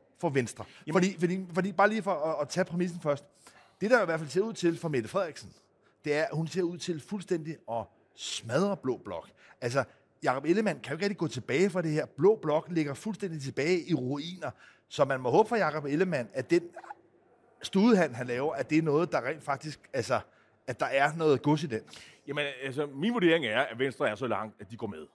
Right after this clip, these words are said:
Speaker 2: Altså, det, jeg, jeg, jeg, jeg betragter det nu som en, en, en realitet. Øh, jeg tror, sidste gang diskuterede vi nogle procenter. Jeg vil sige, vi er der halvfems femoghalvfems procent. Det, det er det. Med hensyn til studehandel, jamen, øh, man kan sige, man gør jo vold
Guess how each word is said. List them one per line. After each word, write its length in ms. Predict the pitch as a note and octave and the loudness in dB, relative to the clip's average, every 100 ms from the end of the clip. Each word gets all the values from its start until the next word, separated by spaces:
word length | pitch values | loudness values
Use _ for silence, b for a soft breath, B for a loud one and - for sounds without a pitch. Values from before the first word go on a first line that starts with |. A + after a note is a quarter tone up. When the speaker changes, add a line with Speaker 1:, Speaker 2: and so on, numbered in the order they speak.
| _ | _
Speaker 2:
Altså, 360 | A#2 A#2 G#2+ G2 G2 C3 | -12 -8 -8 -8 -12 -10
det, 160 | C3 G#2+ B2+ | -10 -10 -6
jeg, 120 | C3+ | -2
jeg, 160 | D3 C#3+ | 0 2
jeg, 180 | D3+ C#3+ | 2 2
jeg 120 | D3 G2+ C#3 A#2 | 0 -2 -10 -14
betragter 400 | - D#3+ E3 E3 | -2 0 0 -4
det 100 | D3 | -6
nu 140 | C3+ | -8
som 220 | - B2+ | -6 -6
en, 120 | A#2 A#2+ | -6 -8
en, 120 | A#2 | -10
en 220 | A2+ A#2 | -10 -6
realitet. 500 | A2+ G#2 - D3+ B2+ _ b b - | -4 -6 -4 -6 -6 _ b b -8
Øh, 120 | A#2+ | -6
jeg 80 | A2 | -6
tror, 100 | C3+ | -8
sidste 220 | D#3 D#3+ | -8 -6
gang 100 | C3+ | -6
diskuterede 360 | B2+ C#3+ D#3 C#3+ | -8 -6 -4 -2
vi 60 | |
nogle 140 | B2+ G#2+ | -6 -10
procenter. 400 | A2 E3 E3 D3+ | -8 -6 -4 -4
Jeg 140 | C#3 | -2
vil 100 | D3+ | -4
sige, 200 | B2+ C#3 | -6 -12
vi 120 | C#3 B2+ | -2 0
er 120 | B2+ | 0
der 220 | B2+ A#2+ | 0 -2
halvfems 340 | - B2+ C3+ A#2 | -4 -4 -6 -4
femoghalvfems 440 | B2 G#2+ A2 F#2+ | -2 -2 -4 -12
procent. 340 | F#2+ F#2 D#2+ - | -16 -20 -20 -14
Det, 200 | G#2 F#2 | -12 -12
det 80 | G#2+ | -12
er 40 | |
det. 180 | G2+ F#2+ b b b - | -12 -14 b b b -6
Med 80 | D3 | -4
hensyn 200 | G3 F3+ | -4 -6
til 100 | E3+ | -8
studehandel, 540 | E3+ F#3 D3 B2 A#2+ b b b D3 | -4 0 0 -2 -6 b b b -2
jamen, 200 | D3+ D#3+ | 0 0
øh, 460 | - D3+ G2 A#2 B2+ B2 A2+ A2+ C3 | -4 -20 -20 -18 -18 -18 -20 -20 -14
man 120 | E3 | -10
kan 60 | D#3 | -8
sige, 220 | F3+ F3+ C3 | -8 -8 -4
man 160 | E3 | -4
gør 140 | E3 D#3+ | 2 4
jo 100 | C#3 | 4
vold 320 | A2+ F3+ | 2 0